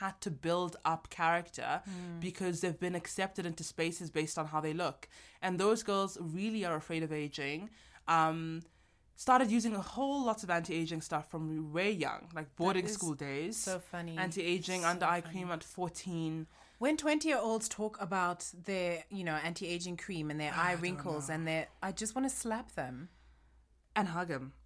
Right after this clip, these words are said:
Speaker 1: Um, yeah, and so I've seen what it does to them, and as much as they get, they get into any room they need to, they feel so alone and so terrified because
Speaker 2: Mm.
Speaker 1: age works. If you're a woman after nineteen, you're gonna, whether you, you, you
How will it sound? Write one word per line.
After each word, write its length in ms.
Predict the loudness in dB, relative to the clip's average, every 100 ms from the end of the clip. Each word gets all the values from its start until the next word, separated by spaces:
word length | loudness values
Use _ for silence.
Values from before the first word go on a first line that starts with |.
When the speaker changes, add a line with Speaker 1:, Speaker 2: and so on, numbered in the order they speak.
| -20 -20 -20 6
Speaker 1:
Um, 600 | 8 10 6 0 -4 -8 -16 -20 _ -2
yeah, 420 | 2 6 8 8
and 120 | 4
so 220 | 4 6
I've 180 | 6 4
seen 280 | 0 0 4
what 120 | 4
it 80 | 4
does 260 | 2 2 -2
to 100 | 0
them, 220 | 0 0
and 60 | -2
as 140 | 0
much 240 | 0 0 -2
as 240 | -2 0
they 120 | -2
get, 320 | 2 2 2 0
they 100 | 0
get 240 | 2 2
into 240 | 2 -2
any 180 | -2 0
room 200 | 0 0
they 120 | 0
need 260 | 2 0 0
to, 300 | -4 -6 -6 -10 -20 -20 2
they 140 | 2
feel 260 | 4 2 2
so 320 | 2 4 4
alone 260 | 4 4 2
and 140 | -2
so 160 | -2 -2
terrified 560 | 0 -2 0 0 -2
because 260 | -2 -2 -2
Speaker 2:
Mm. 80 | 2
Speaker 1:
age 280 | 2 2 2
works. 240 | 0 0 -14 -4 -2
If 140 | 4
you're 100 | 6
a 60 | 8
woman 400 | 8 6 4 4
after 240 | 4 4 2
nineteen, 600 | 2 2 -2 -2 -2 -6 -14 -6
you're 80 | 2
gonna, 220 | 4 2
whether 400 | -2 0 4 6
you, 180 | 6 4
you, 220 | 2 -4 -8 -8
you 680 | -2 0 0 -4 -4 -6